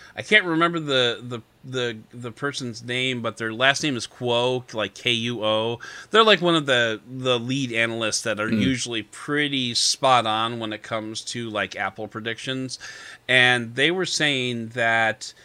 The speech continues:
Speaker 1: that Apple wants to replace the iPhone in the ne-, within the next ten years with A R, with A R glasses, and that we're gonna see, um, supposedly we're gonna see A R glasses as early as next year.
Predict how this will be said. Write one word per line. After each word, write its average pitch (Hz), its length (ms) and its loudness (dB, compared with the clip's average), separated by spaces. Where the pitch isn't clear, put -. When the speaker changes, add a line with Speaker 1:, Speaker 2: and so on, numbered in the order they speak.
Speaker 1:
that 113 400 4
Apple 151 440 4
wants 123 420 -2
to 123 220 -4
replace 131 840 0
the 120 160 -6
iPhone 107 800 -2
in 110 120 -4
the 110 60 -6
ne-, 113 460 -10
within 127 380 -2
the 151 60 -4
next 135 340 -4
ten 139 260 -4
years 123 480 -2
with 123 300 -2
A 113 180 2
R, 101 400 -2
with 117 260 -4
A 120 160 2
R 104 140 4
glasses, 104 760 0
and 113 240 0
that 110 180 2
we're 117 140 -2
gonna 120 260 -4
see, 139 720 0
um, 104 320 0
supposedly 175 720 4
we're 123 160 -4
gonna 131 160 -2
see 139 280 2
A 139 180 2
R 127 120 2
glasses 117 460 -2
as 107 160 -6
early 147 320 0
as 127 180 -2
next 127 380 -4
year. 107 480 -2